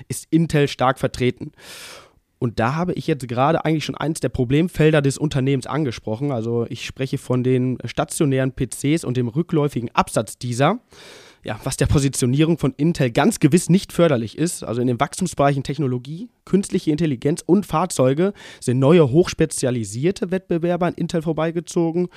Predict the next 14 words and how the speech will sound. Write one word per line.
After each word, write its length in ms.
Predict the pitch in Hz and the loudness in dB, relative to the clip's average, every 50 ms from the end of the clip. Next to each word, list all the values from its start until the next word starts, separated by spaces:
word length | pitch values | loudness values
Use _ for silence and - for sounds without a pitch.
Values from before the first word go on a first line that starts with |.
| - - - - - - | -18 -20 -20 -20 -14 -6
Von 200 | - 123 117 107 | -2 -2 -2 0
daher 380 | - 127 131 160 180 180 165 147 | 2 4 6 6 8 8 8 8
muss 280 | 147 165 185 - - - | 8 6 6 4 2 0
Intel 480 | - 175 190 180 - - 170 170 160 - - | 2 2 2 2 4 4 4 4 4 2 -2
tatsächlich 440 | - 135 135 - 160 151 147 139 - | -10 -8 -4 -4 -4 -4 -4 -8 -6
gerade 300 | - 131 123 127 117 107 - | -4 -4 -2 -2 -4 -6 -6
dramatisch 580 | - 123 139 165 190 160 151 156 165 160 - - | -4 2 2 4 4 4 4 2 0 -2 -4 -4
investieren, 560 | - - 175 185 170 151 - - - 156 131 | -2 -2 -2 0 0 -2 -4 -2 0 0 2
um 80 | 117 117 | 2 0
wettbewerbsfähig 960 | 143 - - 165 160 156 165 151 - - - - 147 143 147 151 147 - - | -2 -2 -4 -8 -4 -4 -4 -4 -4 -8 -6 -2 0 0 0 -2 -4 -4 -6
und 140 | 127 120 - | -6 -4 -2
zeitgemäß 560 | - 123 135 - - 117 107 110 113 - - | 0 0 0 0 -2 -4 -2 -2 -4 -6 -8
zu 100 | - 107 | -8 -6
bleiben. 380 | 95 104 101 110 117 147 165 | -4 -2 0 0 2 0 0